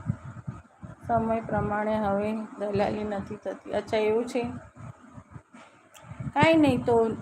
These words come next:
નોકરી કરી લેવાની ભાઈ. સવારે આઠથી આઠ. હા ભાઈ, કંઈ વાંધો નહીં, એ જરૂરી છે. થેન્ક યુ, થેન્ક યુ લાઈક બદલ, જેને પણ કરી ભાઈ.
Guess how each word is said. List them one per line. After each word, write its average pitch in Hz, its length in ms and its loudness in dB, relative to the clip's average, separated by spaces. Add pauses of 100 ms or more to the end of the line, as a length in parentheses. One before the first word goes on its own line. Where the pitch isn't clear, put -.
(140)
નોકરી 247 400 2
કરી 240 300 4
લેવાની 208 420 2
ભાઈ. 220 280 0 (4000)
સવારે 220 380 4
આઠથી 208 440 0
આઠ. 196 300 0
હા 226 280 2
ભાઈ, 196 320 0 (1400)
કંઈ 247 200 4
વાંધો 233 300 4
નહીં, 226 260 2
એ 233 120 4
જરૂરી 226 500 2
છે. 190 200 -4 (1300)
થેન્ક 220 300 -6
યુ, 214 140 -6
થેન્ક 214 380 -2
યુ 214 160 -2
લાઈક 208 320 -2
બદલ, 208 340 -2 (200)
જેને 208 260 -4
પણ 214 200 -8
કરી 202 300 -6
ભાઈ. 196 280 -6